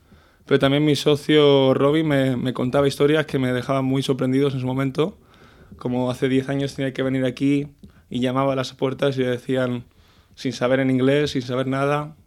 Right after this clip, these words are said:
"¿Quién es este holandés y qué me habla de startups?", ¿no? Hoy en día, eh, ha evolucionado mucho.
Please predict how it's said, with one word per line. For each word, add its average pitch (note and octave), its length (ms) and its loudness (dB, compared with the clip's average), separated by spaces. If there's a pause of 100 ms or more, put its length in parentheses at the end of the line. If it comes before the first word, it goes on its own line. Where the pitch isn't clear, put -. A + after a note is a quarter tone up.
"¿Quién C#3+ 160 -2
es C#3 60 0
este C3+ 180 -6
holandés C3+ 460 0
y C3 60 -8
qué C#3 120 -4
me C3+ 140 -4
habla C3+ 180 -2
de C3 80 -4
startups?", - 480 -8
¿no? D3 180 -4 (920)
Hoy C#3 160 4
en D3+ 140 2
día, C#3 500 4
eh, B2 560 2
ha - 80 0
evolucionado B2+ 400 2
mucho. C#3+ 440 -4